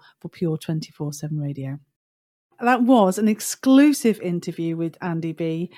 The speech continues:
here on Pure twenty-four seven Radio. So thank you to Andy B for sharing all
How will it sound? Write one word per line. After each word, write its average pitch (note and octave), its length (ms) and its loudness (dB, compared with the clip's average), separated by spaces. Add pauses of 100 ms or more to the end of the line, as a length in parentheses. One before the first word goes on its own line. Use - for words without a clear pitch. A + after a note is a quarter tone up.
(180)
here G3 320 4
on E3+ 160 0
Pure E3+ 300 -2
twenty-four D#3+ 480 -8
seven E3 300 -6
Radio. E3 340 -2
So F3+ 180 -4
thank A#3 360 2
you A3+ 60 2
to - 140 -2
Andy F#3+ 260 0
B F#3 180 0
for F3+ 120 -8
sharing F#3+ 420 -2
all A3+ 580 4